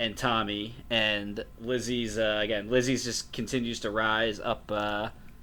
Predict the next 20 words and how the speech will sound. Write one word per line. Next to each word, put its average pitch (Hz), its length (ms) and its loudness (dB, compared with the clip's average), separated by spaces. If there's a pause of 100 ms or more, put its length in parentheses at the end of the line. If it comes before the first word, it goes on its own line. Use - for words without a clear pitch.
(300)
<laughs> - 120 2
rise 120 320 4
up 120 120 0
the 120 80 -4
Shelby 113 380 2
Company 113 400 -4
Limited 107 380 -4
ladder 107 340 0
here. 101 380 -6
No, 110 400 0
no 113 160 2
pun 113 220 -2
intended 104 460 -4
from 110 140 -10
what 104 140 -4
her, 104 340 -4 (160)
her 113 160 2
former 131 380 6
profession - 540 -4
was. 104 360 -8